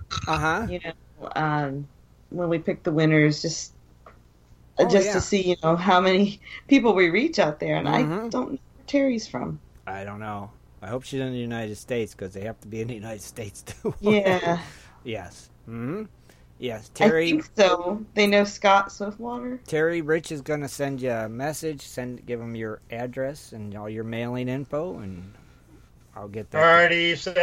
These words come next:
Speaker 3: her a side chat, just waiting on them to reply.
Speaker 1: Yep,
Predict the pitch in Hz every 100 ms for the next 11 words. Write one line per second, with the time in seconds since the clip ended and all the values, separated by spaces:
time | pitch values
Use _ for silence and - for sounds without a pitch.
0 | 180 160 147 175 160 147 160 139 147 139
1 | 135 143 147 147 156 151 147 139 139 139
2 | 139 135 131 139 147 147 160 151 147 -
3 | 135 180 - - 123